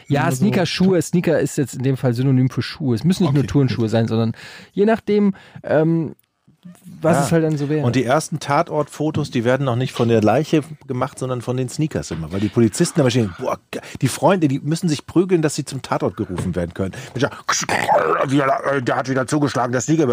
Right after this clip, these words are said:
Speaker 3: Ich, ich, ich, ich, ich komme, ich komme, ich komme. Und
Speaker 1: Ja,
Speaker 3: dann
Speaker 1: und die
Speaker 3: fahren die
Speaker 1: streiten
Speaker 3: alle,
Speaker 1: sich.
Speaker 3: die streiten sich und wollen alle zuerst zum Tatort sein, um diese Schuhe auszuziehen.
Speaker 1: Genau, und die sagen einfach, ey, kann ich die Air Jordans vielleicht behalten?
Speaker 3: Geil.
Speaker 1: Dann sag ich, bist du bescheuert? Das ist ein, das ist ein, äh, das ist ein, äh,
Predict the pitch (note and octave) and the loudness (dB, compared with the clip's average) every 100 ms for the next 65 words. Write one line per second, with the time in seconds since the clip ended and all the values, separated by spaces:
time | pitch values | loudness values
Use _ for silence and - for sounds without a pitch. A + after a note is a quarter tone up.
0 | B2 D4+ A#3 C#4 - B3+ C#4 A#3 C4 B3 | 2 0 0 -2 -2 -4 -4 -6 -6 -6
1 | C4+ C4+ B3 A3 A3 B3+ C4 B3+ - B3 | -4 0 0 0 -2 0 2 0 2 2
2 | C4 A3 - - - F#3 A3 E3 E3+ G3+ | 4 2 0 -12 -8 0 2 2 2 2
3 | F#3+ E3 D3 D#3 C3+ - C#3 G3 F#3 E3+ | 2 0 -4 -2 -4 0 -2 0 0 2
4 | E3+ - D3 A#2+ D3+ D#3+ D#3+ G3+ - D3+ | 2 0 -4 2 0 2 0 -2 -2 -2
5 | D#3+ - C#3 - E3+ A2 F2+ G2 A#2+ C3 | -2 -4 -6 -4 -2 -2 0 -2 -2 -4
6 | A2+ A2 - F3+ D3+ F#2+ G#2 - - D3+ | -2 -2 -2 -2 -2 -2 -6 -12 -4 0
7 | F3+ C#3+ E3+ E3 D#3 E3+ D3+ D#3 F3 - | 0 2 2 4 2 2 0 0 -2 2
8 | D#3+ - - C#3+ D3 D3+ D#3 D3 C#3 C#3 | 0 2 2 2 2 2 2 0 -2 0
9 | A#2 B2 F3 - F#3+ - - - - C3 | 0 2 2 0 -2 -4 -20 -14 -6 0
10 | C3 A#2+ - D#3+ C#3 C3 E3 C3+ A2+ A#2 | 0 0 2 2 4 4 4 2 0 -2
11 | B2 B2 B2 B2+ B2 A2+ B2+ A2+ A2 - | -2 -2 -2 0 0 -2 -2 -2 -2 -6
12 | C#3+ _ _ _ _ A2+ A#2 A2+ A#2 A2 | -16 _ _ _ _ -6 -2 2 2 2
13 | - | 0